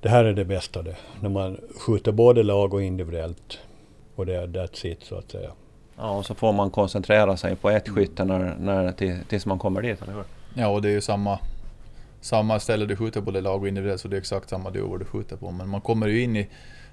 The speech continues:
Speaker 3: tävlingen, känner nog jag, att man, det är lättare att komma in i tävlingen om man får börja med en lagtävling. Det är ju ganska behaglig start ändå.
Speaker 2: Mm.
Speaker 3: Och roligt är det att skjuta lag, alltså. Det,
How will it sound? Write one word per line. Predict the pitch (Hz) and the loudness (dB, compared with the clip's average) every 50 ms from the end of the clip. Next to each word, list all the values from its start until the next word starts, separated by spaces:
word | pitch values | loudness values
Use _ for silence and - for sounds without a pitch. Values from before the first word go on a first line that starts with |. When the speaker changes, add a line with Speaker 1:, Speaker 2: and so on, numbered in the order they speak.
| - - | -10 -4
Speaker 3:
tävlingen, | - 104 101 98 98 98 95 98 98 | 0 2 2 2 0 -2 -4 -4 -4
känner | - 107 101 98 | -4 -2 -2 -2
nog | 104 107 | 0 0
jag, | 107 101 | 0 0
att | 98 - | 0 0
man, | 101 98 95 - - - - - - - | -2 -4 -4 -6 -10 -16 -16 -16 -12 -6
det | - 110 107 | -2 0 2
är | 107 | 4
lättare | 117 110 - 117 | 4 2 2 0
att | 104 - | 0 0
komma | 110 104 107 | 0 0 0
in | 101 101 | 0 0
i | 101 | 2
tävlingen | - 110 104 101 98 98 | 2 2 2 2 0 -2
om | |
man | 101 95 | -2 -4
får | - 104 | -4 -2
börja | 101 113 117 113 98 | 2 2 4 4 2
med | 95 95 | 0 -2
en | 95 | 0
lagtävling. | 98 98 95 92 - - 95 90 90 92 95 | 0 0 0 -2 -4 -4 -6 -6 -4 -6 -6
Det | 101 | -4
är | 104 | -4
ju | 104 | -4
ganska | 98 95 95 - 98 95 - - - - | -4 -6 -6 -8 -8 -10 -10 -12 -16 -14
behaglig | - - 107 104 98 123 117 110 101 92 90 90 - | -8 -4 -2 2 4 4 4 4 2 0 -4 -6 -4
start | - 107 92 - - - - - - - - - - - - | -2 -2 -2 -2 -4 -10 -14 -14 -14 -16 -20 -20 -18 -14 -10
ändå. | 101 87 | -8 -6
Speaker 2:
Mm. | 85 82 - - - - - - - 90 85 - - - - - - - | -6 -8 -10 -16 -20 -20 -20 -18 -16 -14 -14 -14 -14 -16 -18 -16 -12 -8
Speaker 3:
Och | - | -6
roligt | 98 101 104 101 98 | -4 -2 -2 -2 -2
är | 110 110 | -2 -2
det | 104 95 | -2 -4
att | - - | -4 -4
skjuta | 95 92 113 | -6 -4 -4
lag, | 113 98 90 85 85 | -4 -4 -4 -6 -10
alltså. | - - - - | -12 -12 -12 -12
Det, | - - - | -10 -10 -10